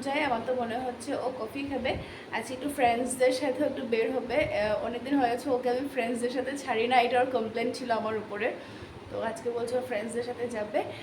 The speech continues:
তো আজকে ওর সাথে আমার কোথাও বের হওয়া হবে না। চলো ঠিক আছে। আর,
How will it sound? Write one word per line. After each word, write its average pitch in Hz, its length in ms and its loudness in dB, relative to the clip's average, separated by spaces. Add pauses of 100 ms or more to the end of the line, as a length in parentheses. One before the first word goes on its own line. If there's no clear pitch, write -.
(200)
তো - 40 -4 (100)
আজকে 247 260 4
ওর 294 140 4
সাথে 359 200 2
আমার 320 180 4
কোথাও 277 260 2
বের 220 180 4
হওয়া 240 240 4
হবে 220 280 -2
না। 247 60 8 (360)
চলো 208 240 -6
ঠিক 233 200 0
আছে। 254 140 -2 (1200)
আর, 247 240 6